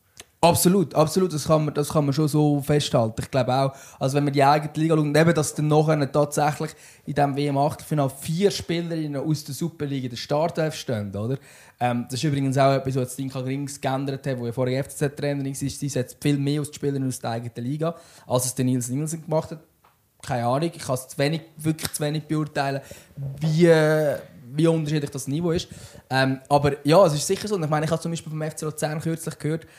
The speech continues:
dass neuerdings Trainingskleider bei den Frauen, wenn sie trainieren, also sie, das Trainingsoutfit, das sie halt bekommen und so, dass das neuerdings im Verein gewaschen wird.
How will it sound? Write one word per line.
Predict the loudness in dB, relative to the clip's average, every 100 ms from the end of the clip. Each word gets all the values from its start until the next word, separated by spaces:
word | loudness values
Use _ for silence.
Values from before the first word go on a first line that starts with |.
| -20 _ 0
dass | 4 4 0 -6 -10 _ _ -4
neuerdings | 0 2 2 2 0 0 -4 -4 -4 -4 -6 -10 -20 _ -20 -4
Trainingskleider | 2 2 2 -2 -4 -4 -4 -4 -6 -8 -12 -14 _ _ _ _ _ _ _ _ -6
bei |
den | -4
Frauen, | -2 -2 -2 -6 -10
wenn | -10
sie | -8
trainieren, | -4 -2 2 4 4
also | 0 -6
sie, | -8 -10 -10
das | -10 -4
Trainingsoutfit, | 0 2 2 2 2 -2 -4
das | -4
sie | -4
halt | -6
bekommen | -6 -4 -2 -4
und | -6
so, | -10 -10 -18 _ -14
dass | -10
das | -8
neuerdings | -2 4 6 6 2 0 -2 -4 -10 _ -4
im | 0 0 -2 -6 _ _ _
Verein | -2 2 4 4 2 0 -6
gewaschen | -6 -6 -4 -6 -8
wird. | -8 -12 -16